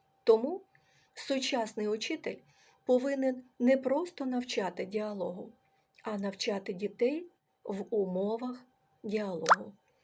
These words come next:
Означений характер діяльності повинен забезпечувати формування в учнів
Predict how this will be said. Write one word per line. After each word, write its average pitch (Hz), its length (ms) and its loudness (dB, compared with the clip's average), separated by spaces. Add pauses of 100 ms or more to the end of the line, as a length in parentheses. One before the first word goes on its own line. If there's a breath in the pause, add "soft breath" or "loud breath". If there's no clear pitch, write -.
(720 soft breath)
Означений 226 760 4
характер 214 680 -4
діяльності 220 920 -4 (440 loud breath)
повинен 302 480 10 (260 loud breath)
забезпечувати 220 920 4
формування 220 640 0
в 247 100 -4
учнів 339 340 -4